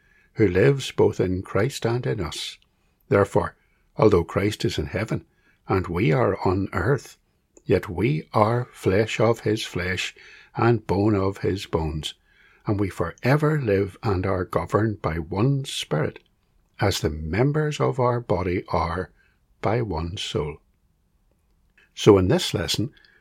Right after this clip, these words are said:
we want to think about the words of our Lord Jesus, when he said in John six, verse fifty-eight to fifty-six, "Whoso eateth my flesh and drinketh my blood hath eternal life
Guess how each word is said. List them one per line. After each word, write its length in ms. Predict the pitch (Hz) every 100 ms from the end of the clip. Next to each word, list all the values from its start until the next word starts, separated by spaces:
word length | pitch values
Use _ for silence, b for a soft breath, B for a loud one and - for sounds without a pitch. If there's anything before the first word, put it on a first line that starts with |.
| b -
we 160 | 110
want 240 | 180 185 180
to 60 |
think 220 | 151 110 117
about 240 | - 120
the 100 | 127
words 440 | 104 95 101 -
of 100 | 110
our 180 | 87 90
Lord 300 | 92 90 98
Jesus, 480 | - 73 76 - - - _ _ _ B B B
when 140 | 98
he 140 | 90 180
said 380 | - 143 139 120
in 200 | 85 76
John 280 | 101 143
six, 400 | 147 - 113 -
verse 400 | - - 101 127
fifty-eight 560 | - 113 - 101 101 -
to 80 | 117
fifty-six, 800 | - 113 - 135 - - - - b b b b b b -
"Whoso 480 | 180 - 151 147 -
eateth 380 | 110 139 113 -
my 160 | 95
flesh 600 | 92 - 82 76 - - - b b b b
and 180 | 135 117
drinketh 400 | 123 120 139 123
my 240 | 98 98 110
blood 380 | - 92 95
hath 400 | - - 117 143
eternal 560 | 143 139 - 104 110 117
life 440 | 113 - - -